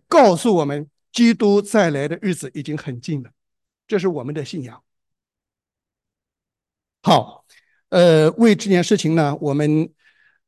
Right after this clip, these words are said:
呃，做一个见证啊。<clears throat> 现在咱们回过头来进入到咱们今天的信息啊。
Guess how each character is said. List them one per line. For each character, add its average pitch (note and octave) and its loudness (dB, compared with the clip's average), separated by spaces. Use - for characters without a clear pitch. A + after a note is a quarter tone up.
呃， C3+ -4
做 F#3+ 4
一 F3 0
个 E3 2
见 B3+ 4
证 D3 0
啊。 A#2 -8
<clears throat> - -14
现 A3+ 2
在 G3 2
咱 E3 2
们 F3+ 2
回 D#3+ -4
过 F3 0
头 D#3 -4
来 C#3+ -2
进 F3+ 0
入 D#3+ -2
到 C#3 -2
咱 D3 -4
们 C#3+ -4
今 D#3+ -4
天 D#3 -2
的 D#3 -2
信 D#3+ -4
息 D3 -8
啊。 A#2+ -12